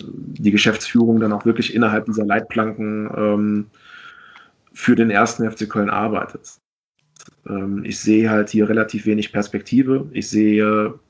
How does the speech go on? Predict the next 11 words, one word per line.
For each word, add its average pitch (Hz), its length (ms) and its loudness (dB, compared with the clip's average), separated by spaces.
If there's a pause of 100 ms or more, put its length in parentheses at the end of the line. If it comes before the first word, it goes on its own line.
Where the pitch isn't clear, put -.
(1500)
immer 117 220 6
noch 117 200 2
zu 117 120 -6
viele 110 220 -2
Schnellschüsse. 131 640 -2 (120)
Es - 300 -14
wird 107 260 -2
weniger 117 840 4 (420)
in 113 160 -8
Prozessen 135 560 -2 (600)
gedacht 139 640 -2